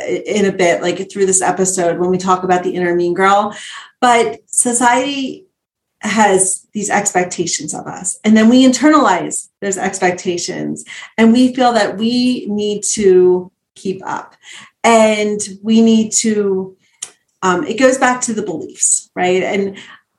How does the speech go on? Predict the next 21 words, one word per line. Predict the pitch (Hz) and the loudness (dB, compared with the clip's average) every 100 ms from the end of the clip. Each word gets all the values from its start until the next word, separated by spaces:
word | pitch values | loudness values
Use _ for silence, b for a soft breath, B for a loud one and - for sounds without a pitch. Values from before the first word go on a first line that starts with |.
| _ _ - | _ _ -6
my | 226 226 247 294 | 2 4 4 4
background | 285 285 226 214 - | 2 2 0 0 -2
is | 196 185 185 | 0 0 -2
cognitive | - 185 202 202 190 | -2 -2 -2 -4 -2
behavioral | 190 185 170 170 | 0 0 -2 -4
therapy, | 175 165 165 175 170 | -6 -8 -6 -6 -6
and | 180 196 | -4 -4
it's | 190 | -4
a | 208 | 0
lot | 208 233 - | 2 2 0
on, | 208 196 190 - | -2 -2 -4 -4
you | 190 | -4
know, | 170 | 0
our | 170 180 | 0 0
thoughts | - 196 196 190 | 2 4 4 2
and | 190 | 0
our | 180 180 | 0 2
emotions | 180 180 180 196 180 | 2 2 0 -2 -2
and | 175 | -2
our | 165 151 | -2 -2
actions | 170 170 - 190 180 | -2 -2 -4 -4 -4